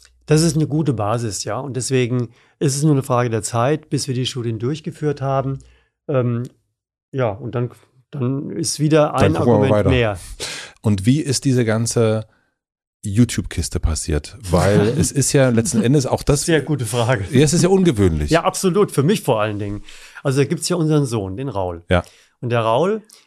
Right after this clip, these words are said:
Speaker 1: ist vor heute etwas über zehn Jahren in die Firma mit eingestiegen, hat Peter vorhin schon mal angedeutet, weil er gesagt hat, „Papa, ihr macht hier Sachen, die glaubt keiner. Wir müssen irgendwie den Menschen das verfügbar machen, dass sie das nachvollziehen können, was ihr tut, damit sich das rumspricht.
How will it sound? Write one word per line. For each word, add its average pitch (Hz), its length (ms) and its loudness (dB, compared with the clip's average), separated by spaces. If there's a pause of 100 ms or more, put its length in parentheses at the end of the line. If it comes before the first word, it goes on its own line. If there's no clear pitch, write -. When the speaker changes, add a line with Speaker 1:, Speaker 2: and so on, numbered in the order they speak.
Speaker 1:
ist - 240 -6
vor 139 440 -2
heute 151 360 -2
etwas 147 220 -8
über 123 160 -8
zehn 143 340 -6
Jahren 147 540 -6 (360)
in 139 60 -6
die 127 80 -4
Firma 165 400 0
mit 131 180 -4
eingestiegen, 170 580 -2
hat 123 60 -8
Peter 143 220 -8
vorhin 139 160 -8
schon 117 80 -8
mal 123 80 -4
angedeutet, 156 500 -2
weil 135 80 -2
er 131 60 -4
gesagt 120 300 -4
hat, 131 120 -4
„Papa, 123 300 -2 (360)
ihr 135 120 -4
macht 131 240 -2
hier 131 120 -2
Sachen, 139 460 -4 (320)
die 127 80 -4
glaubt 131 320 -2
keiner. 113 560 -2
Wir 123 160 0
müssen 139 280 0
irgendwie 143 440 -4
den 123 160 -2
Menschen 143 340 -2
das 131 180 -4
verfügbar 143 480 -6
machen, 139 280 -4
dass 123 120 -8
sie 131 80 -8
das 113 140 -8
nachvollziehen 131 580 -4
können, 123 200 -4
was 113 140 -6
ihr 110 100 -4
tut, 147 200 -6
damit 127 200 -4
sich 131 140 -8
das 131 200 -10
rumspricht. 143 640 -6